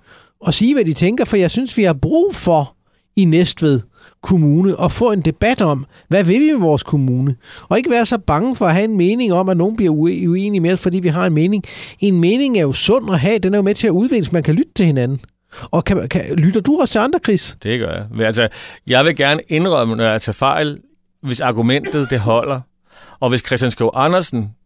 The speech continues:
Speaker 2: vil komme og argumentere for mig med hans havneprojekt, så vil jeg gerne også, øh, tilkende ham, hvis, hvis han kan argumentere for
Speaker 1: Godt.
Speaker 2: det.
Speaker 1: Så vil jeg gerne lave en aftale med dig, Chris. Øh, jeg har jo lovet lytterne her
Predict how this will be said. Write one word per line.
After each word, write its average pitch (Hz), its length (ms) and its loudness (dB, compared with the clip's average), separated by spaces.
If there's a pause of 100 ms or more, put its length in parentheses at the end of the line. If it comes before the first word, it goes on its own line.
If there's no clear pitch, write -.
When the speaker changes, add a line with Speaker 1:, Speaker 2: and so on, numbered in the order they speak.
(200)
Speaker 2:
vil 117 100 -2
komme 139 320 0
og 139 60 0
argumentere 127 720 -2
for - 180 -6
mig 123 320 -2 (420)
med 120 220 0
hans 110 180 -2
havneprojekt, 113 760 -4
så - 140 -4
vil 131 120 0
jeg 123 160 2
gerne 123 300 -2
også, 131 380 -2 (160)
øh, 120 140 -6
tilkende 143 440 -2
ham, 107 140 0
hvis, 107 520 -6 (100)
hvis 113 160 -6
han 113 160 -2
kan 104 80 -6
argumentere 101 340 -4
for 123 80 -4
Speaker 1:
Godt. 170 200 0
Speaker 2:
det. - 100 -10 (580)
Speaker 1:
Så - 160 0
vil 220 60 2
jeg 202 80 2
gerne 208 160 2
lave 190 120 2
en 190 60 2
aftale 185 280 0
med 131 80 2
dig, 160 100 0
Chris. - 340 -2 (280)
Øh, 147 280 2
jeg 196 100 2
har 233 120 2
jo 180 140 4
lovet 170 240 2
lytterne 170 300 2
her 156 260 2